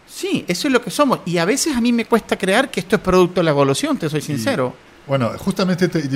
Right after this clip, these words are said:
Speaker 2: yo iba a eso. ¿Qué pasa con la teoría de la evolución y qué pasa con la creación divina?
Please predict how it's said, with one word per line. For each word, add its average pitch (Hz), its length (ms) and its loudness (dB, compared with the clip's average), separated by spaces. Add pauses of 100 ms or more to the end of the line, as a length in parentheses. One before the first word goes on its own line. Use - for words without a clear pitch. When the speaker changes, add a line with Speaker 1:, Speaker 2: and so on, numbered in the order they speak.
(120)
Speaker 2:
yo 156 100 6
iba 180 200 4
a 156 40 4
eso. 131 380 0
¿Qué 190 140 -2
pasa 185 320 -4
con 165 100 -4
la 143 100 -2
teoría 143 220 -2
de 139 60 0
la 135 60 0
evolución 135 380 -2
y 214 60 -4
qué 180 140 -6
pasa 175 320 -6
con 160 180 -4
la 156 160 -2
creación 151 380 -6
divina? 175 340 -2